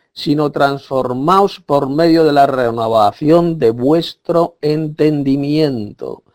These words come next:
para que comprobéis cuál sea la buena voluntad del Poderoso, agradable y perfecta".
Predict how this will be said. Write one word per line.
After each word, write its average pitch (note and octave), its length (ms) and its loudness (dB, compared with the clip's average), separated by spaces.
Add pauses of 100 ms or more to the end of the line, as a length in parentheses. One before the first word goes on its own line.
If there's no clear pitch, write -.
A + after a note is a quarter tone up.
(360)
para D3+ 220 -2
que D#3 120 0
comprobéis D#3 680 2 (200)
cuál E3 480 4
sea D#3+ 420 2
la C3+ 120 6
buena C#3+ 320 2
voluntad A#2+ 560 -2
del G2+ 240 -4
Poderoso, A#2 760 -2 (140)
agradable D3 680 -2 (220)
y C#3 160 -8
perfecta". - 800 -8